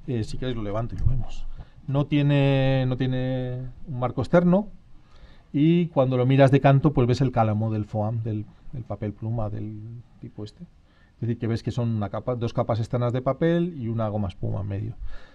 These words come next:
Bueno, pues no es lo más bonito para presentar.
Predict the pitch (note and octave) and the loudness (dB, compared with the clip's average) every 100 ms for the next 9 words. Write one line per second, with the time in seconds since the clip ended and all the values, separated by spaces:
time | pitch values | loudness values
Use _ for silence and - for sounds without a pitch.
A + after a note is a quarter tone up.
0 | - - - D#3+ A2 G2+ - - - C3 | -20 -20 -10 -6 -6 -6 6 6 6 0
1 | - C#3+ B2 A2 G#2+ G#2 A2 G2 G2 F#2 | -2 -8 -6 -4 -2 -4 -6 -10 -12 -12
2 | - - - - A#2 A2+ A2 G#2+ G#2+ - | -14 -18 -20 -20 -18 -16 -16 -16 -16 -12
3 | C#3+ C#3 D3+ | -10 -8 -8